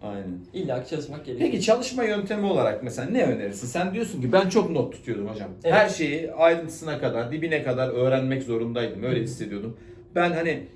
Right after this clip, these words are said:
Speaker 1: soru çözmek değil de önce konuyu öğrenme taraftarıyım
Speaker 2: Hı.
Speaker 1: diyorsun. Peki yani, e, herkes için geçerli olabilecek bir yöntem mi bu sence?
Speaker 2: Değil hocam. E,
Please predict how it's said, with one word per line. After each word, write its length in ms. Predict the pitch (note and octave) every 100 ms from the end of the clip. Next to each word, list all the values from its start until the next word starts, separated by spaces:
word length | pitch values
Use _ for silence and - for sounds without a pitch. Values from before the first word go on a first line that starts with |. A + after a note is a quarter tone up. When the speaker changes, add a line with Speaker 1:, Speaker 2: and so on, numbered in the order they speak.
| -
Speaker 1:
soru 300 | - D#3 F3+
çözmek 420 | F#3 E3+ F#3 -
değil 220 | G#3+ F3
de 80 | -
önce 460 | D#3+ F#3+ D3 D#3 -
konuyu 320 | - E3 F3 F3
öğrenme 420 | C3+ D3+ D3+ D3+
taraftarıyım 680 | C3 G#2+ - F2+ F2 A#2+ -
Speaker 2:
Hı. 200 | C#3+ C3
Speaker 1:
diyorsun. 380 | D#3 G2+ - - - - - - - -
Peki 180 | B3 B3+
yani, 360 | F#3+ G3 C3+ - - -
e, 200 | A2 A2 G#2+ G#2+ - - -
herkes 480 | - F#3+ B3+ C4 G#3
için 180 | - F3+
geçerli 380 | D3 D3+ F3+ E3
olabilecek 480 | D3+ D3+ D3+ F3 B2+
bir 60 |
yöntem 340 | B2 A#2+ - D3
mi 80 | F#2+
bu 40 | F#2
sence? 180 | D#3+ E3
Speaker 2:
Değil 160 | B2+
hocam. 180 | A#2+ D3+ - -
E, 380 | C3 B2+ B2+